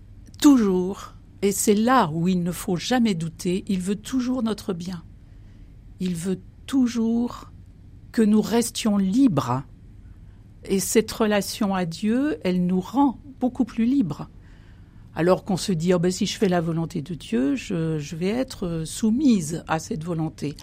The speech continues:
Là, euh, c'est pas la volonté de Dieu. Euh, il y a quelque chose qui, qui est désajusté, là.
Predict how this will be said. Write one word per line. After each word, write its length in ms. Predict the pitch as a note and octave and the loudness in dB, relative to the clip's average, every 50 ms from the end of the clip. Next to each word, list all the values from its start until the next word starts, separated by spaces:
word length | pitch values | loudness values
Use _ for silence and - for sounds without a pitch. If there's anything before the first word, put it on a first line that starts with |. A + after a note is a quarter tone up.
| - - - - - | -20 -20 -16 -6 -2
Là, 340 | G3 G3+ B3 C4 C#4+ - - - | 0 0 0 0 -2 -4 -2 0
euh, 360 | F#3+ F#3 F3 E3+ E3+ E3+ E3+ D#3+ | 0 0 0 0 -2 -4 -4 -6
c'est 200 | - - A3+ G#3 | -6 -4 -4 -4
pas 160 | - C4+ C4+ | -4 -4 -4
la 120 | C4 B3 | -4 -4
volonté 420 | G3 G3 F#3 F3+ F3 F3 - F#3 D#3 | -4 -4 -4 -6 -6 -6 -6 -8 -8
de 120 | D3 F#3+ | -6 -8
Dieu. 340 | E3 F3 - C4 F#3 - - - - - - - - - - - - - - - - - - | -8 -6 -6 -6 -6 -6 -8 -12 -20 -20 -20 -20 -20 -20 -20 -20 -20 -20 -20 -20 -20 -16 -14
Euh, 240 | - - - - - | -12 -12 -12 -10 -10
il 80 | - - | -10 -8
y 80 | F3+ F3 | -6 -6
a 40 | |
quelque 280 | D3 - F3 D#3+ - F#3 | -4 -4 -4 -2 -2 -4
chose 220 | F3+ - C4 A#3 | -4 -2 -4 -4
qui, 400 | - - - G#3 F#3 F3 E3+ E3 | -6 -8 -8 -8 -6 -6 -6 -8
qui 160 | D#3 - - F3 | -8 -6 -4 -2
est 40 | |
désajusté, 720 | D3+ E3+ F3 D#3+ F3 E3+ D#3+ D#3+ F3 D#3+ - - - G#3 D3+ D#3 F3+ | 0 0 0 0 -2 -4 -4 -6 -8 -10 -10 -10 -10 -10 -10 -10 -12
là. 160 | F#3 F#3+ - | -14 -16 -16